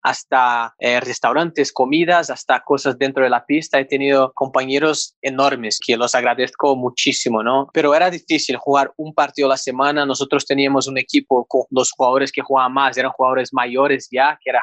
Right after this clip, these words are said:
Javi Salgado, Andy Panko, eh, Jimmy Baron, que eran los dos americanos, y eran jugadores que no podían entrenar mucho durante la semana. Entonces nosotros como equipo teníamos un entreno al día, de lunes a sábado, y jugábamos el partido el domingo. Entonces para un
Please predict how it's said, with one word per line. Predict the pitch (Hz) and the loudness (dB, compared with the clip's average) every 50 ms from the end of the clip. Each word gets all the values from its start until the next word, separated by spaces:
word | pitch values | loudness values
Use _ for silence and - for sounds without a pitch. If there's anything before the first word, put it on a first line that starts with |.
| - | 0
Javi | 139 131 127 123 | 0 -2 -2 -2
Salgado, | - - 127 120 120 131 135 135 131 131 127 127 123 - - 127 | -2 -2 -2 -2 0 2 2 2 2 0 -2 -4 -8 -8 -4 -2
Andy | 139 139 131 123 127 123 | 0 0 0 0 -4 -4
Panko, | _ - 151 147 147 135 - - 143 135 131 131 131 131 127 123 _ _ - | _ -2 -2 -2 -2 -4 -2 2 2 4 4 4 4 2 0 -2 _ _ -4
eh, | 123 123 120 120 | -2 -2 -2 -2
Jimmy | - 135 135 131 123 | 0 0 0 0 0
Baron, | 123 143 147 147 139 131 127 127 | 2 2 2 2 2 0 -2 0
que | - | 2
eran | 131 127 127 | 2 2 2
los | 123 117 120 | 0 0 0
dos | 135 - - | 0 0 2
americanos, | 127 123 120 117 113 - 147 143 143 139 135 131 - | 2 0 0 -2 -2 0 0 0 2 0 -2 -4 -4
y | - 135 139 | -4 -2 0
eran | 139 143 143 | 2 2 0
jugadores | - - 139 139 151 147 - | 0 2 2 2 2 2 0
que | - 147 | -2 -2
no | 151 151 | -2 0
podían | - 165 151 165 170 160 | 2 2 2 2 2 2
entrenar | 151 147 - 143 135 139 135 131 117 117 | 0 -2 -2 -2 0 0 0 -2 -2 -4
mucho | 127 143 143 135 - 135 | -2 -2 -2 0 2 2
durante | 123 123 123 120 113 - | 2 4 2 0 0 0
la | 120 120 | -2 0
semana. | - - 120 117 117 113 110 110 110 | 0 -2 -2 0 0 2 2 0 -2
Entonces | 107 - - 135 131 - - 143 135 | -4 -4 -2 -2 -2 -2 -4 -4 -2
nosotros | 135 131 - 143 135 - 156 160 156 151 - | -2 -2 0 -2 0 0 0 0 -2 -2 -4
como | - 143 135 131 127 | -4 -4 -2 -2 -4
equipo | 123 _ - 143 139 160 156 151 | -6 _ -2 -2 0 0 -2 0
teníamos | - 131 131 135 139 143 139 135 - - _ _ | -2 -2 0 0 0 0 0 -2 -2 -4 _ _
un | - 147 151 151 | 2 2 2 2
entreno | 147 139 139 143 135 131 127 | 2 0 0 0 0 2 0
al | 120 120 117 | 0 0 0
día, | 127 123 117 101 - - _ - | 0 2 2 2 0 -2 _ -4
de | 131 120 | -2 0
lunes | 117 131 139 143 139 131 120 135 | 2 4 4 4 2 0 0 0
a | 120 | -2
sábado, | - - - 143 151 160 180 180 185 185 170 | -2 0 0 2 2 2 0 0 -2 -2 -4
y | - 135 | -4 -6
jugábamos | - - 131 131 135 135 131 131 135 | -2 0 2 2 2 0 -2 -6 -12
el | 127 123 | -6 0
partido | - 131 - - 135 | 0 0 2 2 0
el | 127 123 | 0 2
domingo. | 123 117 120 123 120 113 | 0 -2 0 -2 -2 -2
Entonces | 110 107 - 127 127 - 143 - - | -2 -2 -2 -2 -2 0 -2 -2 0
para | - 139 139 139 | 0 2 2 2
un | 143 147 139 | 0 0 -4